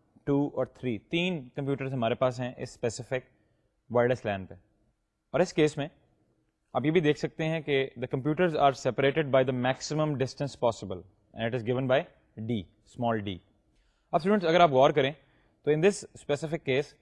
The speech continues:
اگر کمپیوٹر ون جو ہے کمپیوٹر ٹو کو کچھ بھیجنا چاہے تو کمپیوٹر ون اور کمپیوٹر تھری جو ہیں they are basically separated by such a distance کہ کمپیوٹر تھری کو یہ پتہ نہیں چلے گا کہ کمپیوٹر ون wants to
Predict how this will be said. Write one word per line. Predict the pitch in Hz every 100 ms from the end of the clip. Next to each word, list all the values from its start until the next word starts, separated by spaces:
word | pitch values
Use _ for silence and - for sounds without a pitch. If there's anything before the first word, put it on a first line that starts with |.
| _ _ _
اگر | 135 160 170
کمپیوٹر | 151 139 147 170 131
ون | 143 185
جو | 185
ہے | 131 110 - _ _ _ _ -
کمپیوٹر | 135 151 151 170 -
ٹو | 208
کو | 190 143 117 _ _ _ -
کچھ | 147
بھیجنا | 123 123 147
چاہے | 135 110 104 _ _ _ _ _ _ -
تو | 165 165
کمپیوٹر | - 139 160 160 165
ون | 131 156 175 -
اور | 143 -
کمپیوٹر | 127 147 156 143 -
تھری | 151 180
جو | 160
ہیں | 147 135 139 - _ _ -
they | 113 160 147
are | 147 131
basically | 135 139 156 151 -
separated | 120 123 127 147 120
by | 123 120 -
such | 175 180
a | 131
distance | 123 - 135 131 _ _ _ -
کہ |
کمپیوٹر | 143 147 147 156 143
تھری | 143 165
کو | 165 156
یہ | 143
پتہ | 131 143
نہیں | 143
چلے | 147 120 113
گا | 120
کہ | 120
کمپیوٹر | 120 117 127 135 120
ون | 127 135 131 113
wants | 117 120
to | -